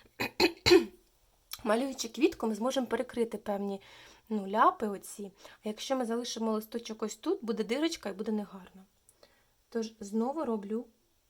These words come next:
те ж саме. І перехідний колір. Замальовую. І останній мазочок я візьму блакитну фарбу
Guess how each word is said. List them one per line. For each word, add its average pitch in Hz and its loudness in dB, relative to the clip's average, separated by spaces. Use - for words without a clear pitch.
те 233 -2
ж - -12
саме. 196 -12
І 262 -4
перехідний 233 -6
колір. 190 -18
Замальовую. 202 -4
І 214 -4
останній 190 -8
мазочок 339 -4
я 226 -4
візьму 226 -4
блакитну 233 -2
фарбу 208 -12